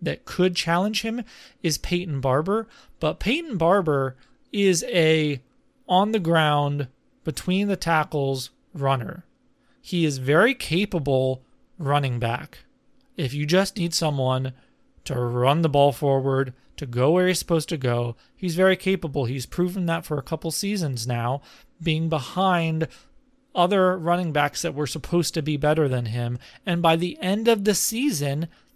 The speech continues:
uh, it's Peyton Barber putting up points.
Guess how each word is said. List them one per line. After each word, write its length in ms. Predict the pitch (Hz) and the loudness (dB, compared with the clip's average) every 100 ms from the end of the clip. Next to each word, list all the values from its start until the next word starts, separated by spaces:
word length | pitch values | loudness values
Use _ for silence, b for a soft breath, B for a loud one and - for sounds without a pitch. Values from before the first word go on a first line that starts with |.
| _ _ _ - | _ _ _ -10
uh, 380 | 151 160 180 196 | -6 -2 0 0
it's 120 | 214 | 0
Peyton 280 | - 208 233 | -2 -2 0
Barber 400 | 202 254 190 - _ _ | 2 2 2 -4 _ _
putting 200 | 180 208 | -4 -2
up 100 | 214 | -4
points. 500 | - 262 156 - - | -2 -2 -2 -6 -8